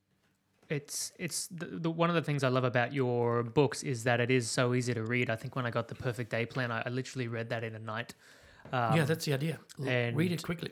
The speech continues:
Speaker 1: Yeah, and, but it's got, e-, e-, even if you have no, um, Chinese medicine background or understanding at all, you can read this and apply everything that you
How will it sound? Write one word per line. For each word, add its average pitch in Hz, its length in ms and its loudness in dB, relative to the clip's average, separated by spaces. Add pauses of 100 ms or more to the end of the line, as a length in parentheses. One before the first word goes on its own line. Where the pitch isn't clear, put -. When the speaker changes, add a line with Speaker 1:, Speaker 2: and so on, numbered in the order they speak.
Speaker 1:
Yeah, 165 280 4 (120)
and, 143 200 2
but 143 100 2
it's 135 120 -4
got, 156 240 0 (160)
e-, 101 40 -4
e-, 202 300 -4
even 208 240 0
if 214 120 -4
you 190 60 4
have 147 140 0
no, 135 600 2 (120)
um, 117 720 -8
Chinese 131 280 -4
medicine 117 600 -2 (500)
background 120 540 2
or 120 80 -4
understanding 120 520 0
at 113 80 -8
all, 110 320 -6 (300)
you 147 140 -2
can 147 180 -2
read 143 240 2
this 135 200 2
and 127 140 -4
apply 120 400 0
everything 127 420 -2
that 120 120 -8
you 117 280 -6